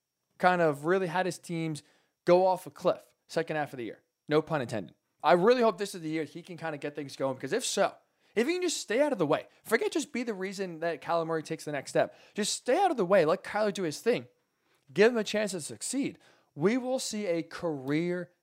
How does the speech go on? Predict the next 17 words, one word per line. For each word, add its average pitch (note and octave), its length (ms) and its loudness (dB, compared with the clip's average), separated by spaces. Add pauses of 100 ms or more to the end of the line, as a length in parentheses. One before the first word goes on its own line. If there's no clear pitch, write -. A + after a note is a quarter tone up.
(120)
year C#3+ 340 0
from C3+ 220 -12
Kyler A2 400 -6
Murray. E2+ 220 -14 (840)
We D#3+ 100 0
all B3 160 6
thought A#3+ 220 2
the F3 60 -6
big F#3 280 4
leap E3+ 280 -4
was D#3 120 -2
gonna D#3 180 -2
be D#3 140 -4
in C#3+ 100 -8
year D3 160 -4
number C3+ 200 -8
two. A2 320 -8